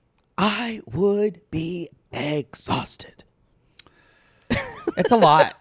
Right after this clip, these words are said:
Speaker 2: 'cause there's two costume changes.
Speaker 1: Yeah.
Speaker 2: You're definitely running. Can you drink? Can they have coffee?
Speaker 1: Uh,
Speaker 2: I know
Speaker 1: you can drink
Speaker 2: Sam
Speaker 1: caffeine.
Speaker 2: does, 'cause he's probably
Speaker 1: You can drink caffeine.
Speaker 2: Uh, where?
Speaker 1: Muslims, Muslims can have caffeine.
Speaker 2: Okay, I
Speaker 1: Nope,
Speaker 2: didn't
Speaker 1: it's
Speaker 2: know.
Speaker 1: only Mormons.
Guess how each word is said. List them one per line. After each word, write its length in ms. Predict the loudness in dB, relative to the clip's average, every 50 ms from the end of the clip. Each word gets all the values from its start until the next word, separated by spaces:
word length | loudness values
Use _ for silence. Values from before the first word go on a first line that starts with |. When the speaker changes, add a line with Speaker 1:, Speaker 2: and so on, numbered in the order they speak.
| _ _
Speaker 2:
'cause 140 | -4 -2 0
there's 200 | 0 -2 -4 -4
two 140 | -4 -4 -2
costume 500 | 2 4 6 6 6 4 2 -4 -6 -6
changes. 600 | -4 -2 -2 0 0 -2 -2 -2 0 0 0 4
Speaker 1:
Yeah. 200 | 4 4 4 4 2 _ -8
Speaker 2:
You're 120 | -4 -4 -2
definitely 420 | 2 2 2 2 0 -4 -4 -4 -2
running. 400 | 0 0 0 0 -2 -6 -6 -10 _ -8
Can 180 | -6 -6 -4
you 160 | -4 -8 -8
drink? 320 | -6 -2 0 0 0 -2 -4
Can 140 | -10 -8 -6
they 80 | -4
have 220 | -2 -2 -4 -4 -2
coffee? 560 | -2 0 0 0 -2 -4 -6 -6 -6 -8 -10 _ _ _ _ _ _ _ _ _ _ _ _ _ _ _ _ _ _ -20 -20 _ _ -20 _ _ _ 4
Speaker 1:
Uh, 360 | 6 8 8 10 8 8 6 6
Speaker 2:
I 40 | 4
know 100 | 4 2
Speaker 1:
you 60 | 4
can 120 | 4 2 6
drink 180 | 6 6 6 8 6
Speaker 2:
Sam 120 | 6 4
Speaker 1:
caffeine. 360 | 4 2 2 2 2 0 0
Speaker 2:
does, 60 | -2
'cause 160 | -4 -6 -6 -6
he's 260 | -8 -10 -10 -10 _ _ _ _ _ -12
probably 320 | -8 -6 -6 -6 -8 -10 -12 -16 -20 -20 _ -16
Speaker 1:
You 200 | -12 -8 -4 -4
can 100 | -2 2
drink 180 | 2 2 2 2
caffeine. 540 | 0 0 2 0 -2 -2 -2 -4 -6 -8 -10 _ _ _ -18
Speaker 2:
Uh, 80 | -18 -14
where? 140 | -6 0 2
Speaker 1:
Muslims, 500 | 2 2 2 0 -4 -6 -6 -8 -8 -6
Muslims 420 | -6 -6 -6 -6 -8 -10 -10 -8
can 120 | -10 -8
have 220 | -8 -8 -8 -8 -10
caffeine. 340 | -10 -10 -8 -8 -8 -6 -6
Speaker 2:
Okay, 120 | -4 -4
I 60 | -2 -2
Speaker 1:
Nope, 20 | -2
Speaker 2:
didn't 120 | 0 0 0
Speaker 1:
it's 100 | 0 0
Speaker 2:
know. 40 |
Speaker 1:
only 140 | 0 -2 -2
Mormons. 600 | -2 -2 -2 -4 -4 -6 -10 -14 -14 -16 -16 -18